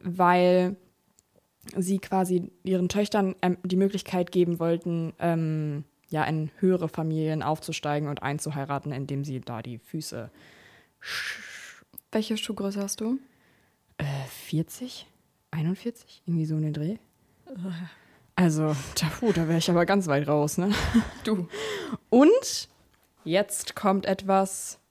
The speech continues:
Speaker 1: das ist nicht gefährlich, aber ich fand's ganz witzig, weil das ist momentan auch wieder ein Trend.
Speaker 2: Nee.
Speaker 1: Und, ähm, das nennt sich Schönheitspflaster, beziehungsweise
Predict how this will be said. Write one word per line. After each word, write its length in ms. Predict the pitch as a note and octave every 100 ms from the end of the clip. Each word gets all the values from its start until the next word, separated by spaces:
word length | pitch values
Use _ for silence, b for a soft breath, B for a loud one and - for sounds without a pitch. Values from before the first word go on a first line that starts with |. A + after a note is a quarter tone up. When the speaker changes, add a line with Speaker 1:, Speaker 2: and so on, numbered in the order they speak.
| -
Speaker 1:
das 120 | E3+
ist 140 | F#3 F#3+
nicht 280 | G#3 -
gefährlich, 680 | G#3 - F#3+ F#3+ G3+ G#3 - -
aber 140 | F#3+ F3+
ich 80 | -
fand's 220 | F#3 -
ganz 260 | F3 D#3+ D3
witzig, 540 | D#3 - B2+ - -
weil 160 | E3+ D#3
das 140 | E3+
ist 120 | E3+ F#3
momentan 420 | E3 F3 F3+ D3+
auch 180 | E3 -
wieder 160 | -
ein 200 | C2+ G#2+ - - _
Trend. 760 | - D#3 C3+ C#3 A3+ - - -
Speaker 2:
Nee. 140 | G#3 F3 B B -
Speaker 1:
Und, 460 | G3 F#3 F3+ - -
ähm, 600 | F3+ E3+ E3+ E3+ E3 E3+ - _ _ _ - _ _ _ _ _ _ _ -
das 220 | F3 -
nennt 200 | E3 E3+
sich 340 | E3+ E3 - -
Schönheitspflaster, 920 | - E4+ C#4+ - - - C3+ - F3
beziehungsweise 1040 | F3+ E3+ F3+ F3 E3+ D#3 D#3+ D#3+ D#3+ D#3+